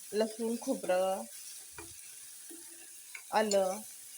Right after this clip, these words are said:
आणि कोथिंबीर ह्याचं वाटण करून ठेवते आपलं. छान होतं असं पटकन करायचं म्हटलं का. हम्म. असं चाललेलं आहे ना आपले. आहे तर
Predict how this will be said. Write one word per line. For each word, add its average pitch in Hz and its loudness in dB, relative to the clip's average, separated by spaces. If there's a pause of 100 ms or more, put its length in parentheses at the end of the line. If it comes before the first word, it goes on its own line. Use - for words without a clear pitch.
आणि 226 2
कोथिंबीर 208 2
ह्याचं 196 4
वाटण 175 4
करून 170 -2
ठेवते 175 -4
आपलं. 185 -6 (1900)
छान 302 6
होतं 214 2
असं 196 -2
पटकन - -2 (1300)
करायचं 214 -2
म्हटलं 214 -2
का. 208 -6 (4000)
हम्म. 180 -8 (1160)
असं 262 -6 (680)
चाललेलं 196 2
आहे 180 2
ना 180 -4
आपले. 196 -6
आहे 208 0
तर 226 -2